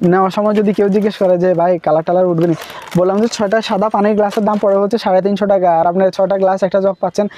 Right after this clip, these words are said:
তিনশো টাকায়, সা-, তাহলে আপনি বুঝতেছেন না জিনিস কেমন হবে?" নে-, নেওয়া না নেওয়া আপনার অভিরুচি, কিন্তু জিনিস এটা অত কোয়ালিটিফুল না,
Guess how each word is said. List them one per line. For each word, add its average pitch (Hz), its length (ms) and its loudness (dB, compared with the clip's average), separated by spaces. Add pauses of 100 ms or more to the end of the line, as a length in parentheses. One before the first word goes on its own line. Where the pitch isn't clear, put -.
(220)
তিনশো 196 260 0
টাকায়, 185 300 2
সা-, 196 200 -4 (280)
তাহলে 180 160 4
আপনি 202 140 2
বুঝতেছেন 196 400 0
না 220 120 2
জিনিস 208 220 0
কেমন 285 260 0
হবে?" 196 280 2 (360)
নে-, 165 400 2
নেওয়া 202 240 4
না 196 160 0
নেওয়া 190 200 2
আপনার 185 200 2
অভিরুচি, 185 440 0
কিন্তু 185 220 2
জিনিস 185 280 0
এটা 202 120 2
অত 208 160 0 (440)
কোয়ালিটিফুল 208 600 0
না, 208 200 2